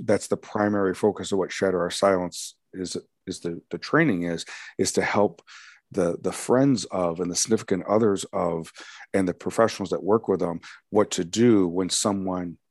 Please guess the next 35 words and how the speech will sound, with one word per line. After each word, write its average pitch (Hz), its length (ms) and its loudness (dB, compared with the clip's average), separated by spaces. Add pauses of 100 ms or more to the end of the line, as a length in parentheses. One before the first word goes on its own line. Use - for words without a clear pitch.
(140)
when 117 280 4
someone 92 420 -2
comes - 340 -6
to 95 80 -6
you, 87 460 -2
when 92 220 -4
they're 87 160 -2
in 85 60 -6
that 80 180 -4
darkness. 82 540 -6 (340)
And, 107 220 4
and 117 120 0
so 110 400 4 (720)
for, - 260 -2
for - 200 -2
you, 123 500 8
a-, 120 240 0 (100)
a-, 120 200 0 (180)
you 110 160 0
know, 92 300 -4
and 107 120 4
I'm, 101 220 2
and 98 100 -2
I'm 90 120 -2
so 98 220 2
sorry 90 360 2
that 85 120 -4
you've 87 120 -6
had 85 220 0
to 85 40 -2
experience 92 600 0
this. - 240 -4
And 87 120 0
I 87 120 0
know, 95 400 2